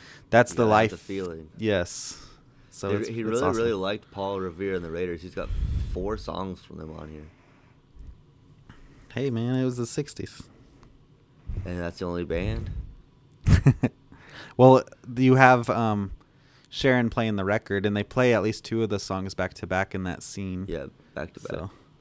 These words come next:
Speaker 2: Nine and ten. Good Thing and Hungry.
Speaker 1: Yeah.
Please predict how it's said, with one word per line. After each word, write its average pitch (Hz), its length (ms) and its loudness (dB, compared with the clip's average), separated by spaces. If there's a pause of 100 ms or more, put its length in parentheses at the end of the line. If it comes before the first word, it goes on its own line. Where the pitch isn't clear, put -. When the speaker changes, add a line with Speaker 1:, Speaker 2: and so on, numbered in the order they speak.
(600)
Speaker 2:
Nine 82 440 -4
and 80 340 -8
ten. 78 400 -10
Good 85 220 -4
Thing 87 180 -4
and 80 120 -8
Hungry. 80 540 -8 (460)
Speaker 1:
Yeah. 87 320 -8